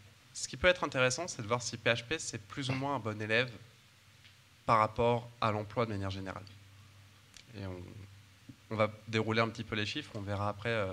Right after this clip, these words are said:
le constat qu'on en fait. Quand on regarde sur le secteur Île-de-France, alors, euh, on a forcément beaucoup moins de réponses de femmes.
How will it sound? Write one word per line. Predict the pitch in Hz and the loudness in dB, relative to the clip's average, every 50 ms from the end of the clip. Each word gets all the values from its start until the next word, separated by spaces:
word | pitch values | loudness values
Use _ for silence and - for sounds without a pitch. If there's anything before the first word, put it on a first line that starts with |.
| 98 98 | -6 -8
le | 101 101 98 | -10 -12 -10
constat | - 113 104 98 - 110 107 | -10 -10 -10 -6 -6 -6 -6
qu'on | 104 104 95 | -6 -8 -8
en | 95 95 | -8 -10
fait. | - - - - - - - - - - - - - - - - - - - - - - - - - - - - - - - - - - - - - - - - - | -10 -12 -16 -18 -20 -20 -20 -20 -20 -20 -20 -20 -20 -20 -20 -20 -20 -20 -20 -20 -20 -20 -20 -20 -20 -20 -20 -18 -18 -18 -18 -18 -18 -18 -18 -18 -18 -18 -18 -4 2
Quand | - 135 131 131 | 4 4 4 4
on | 165 | 2
regarde | 151 160 156 160 175 175 - 117 95 - - - - - - - - - - - - | 2 6 8 8 8 8 6 2 -2 -2 -4 -6 -10 -10 -12 -16 -18 -18 -18 -12 -10
sur | - - - 117 | -6 -2 -2 0
le | - | 2
secteur | - 123 120 - 139 135 | 0 0 2 4 4 4
Île-de-France, | 131 127 120 - - 156 160 - - - - | 4 2 0 0 -2 -4 -6 -6 -6 -4 2
alors, | 113 110 104 - - - - - - - - - - - - - - - - - - - - | 2 2 2 2 -2 -14 -20 -20 -20 -20 -20 -20 -20 -20 -20 -20 -20 -20 -20 -20 -10 -6 -4
euh, | 110 104 101 101 101 98 95 95 95 98 98 | -2 0 0 0 0 0 0 -2 -4 -6 -6
on | 110 110 | 0 2
a | 113 113 | 2 2
forcément | - 127 123 - 143 131 | 2 -2 -6 -4 -4 -4
beaucoup | 127 135 131 - 143 | -4 -4 -4 -4 -4
moins | 139 135 | -4 -2
de | 123 | -2
réponses | 123 123 - - 120 113 | -2 -2 -2 -4 -4 -4
de | 120 | -4
femmes. | 117 120 139 139 | -2 -2 -2 -2